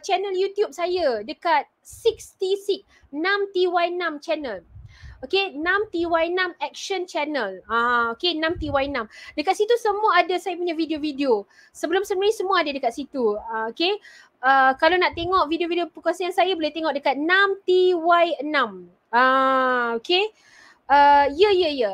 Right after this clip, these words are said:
Ah, enam T Y enam channel. Boleh, boleh subscribe dekat situ.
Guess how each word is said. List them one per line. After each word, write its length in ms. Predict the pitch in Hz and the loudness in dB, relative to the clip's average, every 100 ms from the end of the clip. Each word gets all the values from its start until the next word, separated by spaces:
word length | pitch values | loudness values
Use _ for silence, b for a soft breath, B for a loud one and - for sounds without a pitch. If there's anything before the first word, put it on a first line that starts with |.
| 185 | 2
Ah, 240 | 240 233 214 | 4 6 4
enam 240 | 294 370 | 0 -2
T 160 | 370 349 | 0 2
Y 160 | 330 302 | 4 4
enam 280 | 339 359 392 | 2 0 0
channel. 440 | 359 302 302 233 | -2 -2 -2 -4
Boleh, 240 | 226 320 339 | -2 -2 0
boleh 200 | 349 359 | 0 -2
subscribe 480 | 349 247 - 330 294 | -4 -8 -4 -2 -2
dekat 240 | 254 247 | -6 -10
situ. 280 | 247 233 | -12 -10